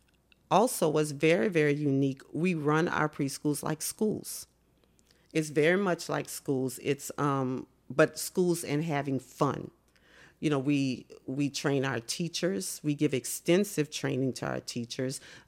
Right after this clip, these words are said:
Um, we make sure that they understand the curriculum. I tell my directors, "What's the magic word?" The magic word is support. And I feel in this industry, a lot of times, you know, childcare workers are not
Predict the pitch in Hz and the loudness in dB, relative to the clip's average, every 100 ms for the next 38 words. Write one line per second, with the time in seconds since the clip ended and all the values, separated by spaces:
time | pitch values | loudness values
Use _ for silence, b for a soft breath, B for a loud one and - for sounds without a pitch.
0 | - 143 135 127 127 - 151 151 143 143 | -2 0 2 0 -4 0 4 6 4 0
1 | - 151 143 135 139 143 131 131 - 139 | 2 2 2 0 0 0 0 -4 -2 0
2 | 143 160 165 - 170 160 165 165 165 170 | 2 2 0 -2 0 0 0 -2 0 0
3 | 170 b b b b _ _ - 147 - | -4 b b b b _ _ -4 -2 2
4 | 151 147 147 139 131 135 135 147 151 143 | 2 4 2 0 0 -2 -4 -6 -4 -2
5 | 139 - 135 131 131 - - 143 151 147 | -4 -2 -2 -2 -4 -8 -6 0 0 0
6 | 135 131 135 139 - 131 127 - - 127 | -2 0 -2 -4 -4 -2 -4 -6 -6 -6
7 | - - - - _ _ _ _ _ b | -8 -6 -6 -8 _ _ _ _ _ b
8 | b b 147 139 143 139 165 160 151 147 | b b -2 0 0 -2 0 2 4 4
9 | 185 - 151 139 131 - 135 135 139 143 | 2 2 2 2 -2 -2 0 2 2 0
10 | - 156 139 135 135 - b b b - | -2 -2 0 -2 -4 -8 b b b 0
11 | 175 131 - 151 - 160 151 135 151 131 | 0 2 2 2 2 -2 0 -2 -2 -2
12 | 123 127 135 143 143 | -2 -2 0 2 2